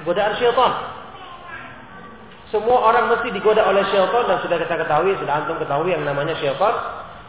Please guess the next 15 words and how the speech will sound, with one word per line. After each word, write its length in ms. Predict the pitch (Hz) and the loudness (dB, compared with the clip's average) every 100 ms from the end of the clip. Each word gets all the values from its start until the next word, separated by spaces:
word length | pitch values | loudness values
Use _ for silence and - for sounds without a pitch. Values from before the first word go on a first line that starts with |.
| - | 0
adalah 400 | 151 156 180 180 | 2 4 2 2
makhluk 400 | 175 180 190 180 | 0 0 0 0
yang 160 | 165 160 | -4 0
paling 240 | 165 175 202 - | 2 2 0 -2
spesialis 480 | 190 156 - 156 190 151 | -2 -2 0 0 0 0
dalam 240 | 147 196 - - - - - - 175 | 0 0 -2 -8 -12 -16 -18 -10 -2
menggoda 320 | 185 226 233 | 2 4 4
manusia. 400 | 240 240 190 - - - | 2 0 -2 -4 -8 -14
Antum 160 | 131 143 | -12 -8
bisa 160 | 151 | -6
bayangkan 400 | 147 147 160 180 151 | -2 -2 -2 -2 -4
sejak 240 | 151 156 160 - - - - - - | -4 -2 0 -4 -10 -14 -16 -18 -12
sudah 240 | 180 165 | -2 0
berapa 240 | 151 165 165 165 | 4 4 4 4
ribu 160 | 160 165 | 2 0